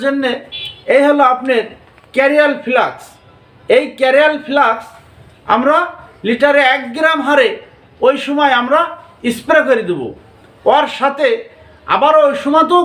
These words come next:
কিন্তু আপনার ফলের পোকা লাগে, তারপরেও আমরা ফল ছিদ্রকারী পোকার দুইবার স্প্রে করবে এর মাঝে। আর এই যে মোভেন্টো আর এই ভাটিমেক, এটা কিন্তু আমরা প্রত্যেক সপ্তাহে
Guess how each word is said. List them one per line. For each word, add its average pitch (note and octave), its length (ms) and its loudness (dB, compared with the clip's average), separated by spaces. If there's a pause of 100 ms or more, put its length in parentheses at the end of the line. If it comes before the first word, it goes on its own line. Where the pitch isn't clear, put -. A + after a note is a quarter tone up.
কিন্তু D#4 280 -2
আপনার C4 260 -2 (600)
ফলের C#4+ 360 2 (320)
পোকা C4 260 0 (120)
লাগে, A#3+ 280 -2 (520)
তারপরেও C4 460 2 (580)
আমরা B3+ 180 0 (100)
ফল C4+ 160 2 (100)
ছিদ্রকারী C#4+ 440 0 (100)
পোকার C4+ 260 0 (100)
দুইবার C#4 280 0 (140)
স্প্রে C4+ 220 0 (120)
করবে C4+ 280 2
এর C4 140 0
মাঝে। C4 260 0 (720)
আর A#3+ 160 0
এই C4+ 140 -4
যে C#4+ 80 0 (140)
মোভেন্টো C#4+ 520 2 (760)
আর B3 160 2
এই C4+ 140 -2
ভাটিমেক, B3+ 480 -2 (560)
এটা A#3+ 140 2 (100)
কিন্তু C#4+ 220 -2 (100)
আমরা B3+ 160 0 (100)
প্রত্যেক C4 340 0 (120)
সপ্তাহে D4+ 440 -2